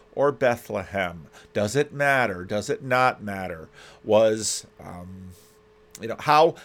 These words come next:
how can we understand the literature of the Bible? How can we understand, really, this gets into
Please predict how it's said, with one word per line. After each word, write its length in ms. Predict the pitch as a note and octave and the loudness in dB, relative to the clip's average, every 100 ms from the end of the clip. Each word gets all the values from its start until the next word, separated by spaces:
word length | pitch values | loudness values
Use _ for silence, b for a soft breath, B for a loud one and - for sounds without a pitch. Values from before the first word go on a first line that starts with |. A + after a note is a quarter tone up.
| B | B
how 280 | - F3+ A3 | 6 8 8
can 220 | A3+ G3 | 4 -2
we 160 | F#3 - | -2 0
understand 1120 | F3 F3 F3 - - D3+ D3+ D3 C#3+ D3 C#3 | 0 2 2 0 0 2 4 2 2 -2 -10
the 500 | B2+ A#2+ B2+ B2+ B2+ | -10 -4 -2 -2 -2
literature 800 | - C3 D#3 F3+ F3 - D#3+ D#3 | -2 2 4 4 0 0 2 2
of 480 | - C3+ C#3 C#3 A#2+ | 6 6 6 4 -4
the 80 | B2+ | 0
Bible? 500 | A2+ G#2 G#2+ G#2+ A2 | 2 4 4 2 2
How 180 | C3 D#3 | 2 0
can 160 | F3 | 0
we 100 | D#3 | -4
understand, 720 | C3+ C3+ - B2+ B2 A#2+ A#2 - B B B B B _ _ | -4 -6 -4 0 0 0 -4 -12 B B B B B _ _
really, 320 | F#3 G#3 F3+ - - | 8 8 8 4 -4
this 160 | D3+ | -4
gets 220 | - F3 | -2 -2
into 520 | D#3 D3 D3+ C3+ A2+ | -2 -2 -2 -2 -4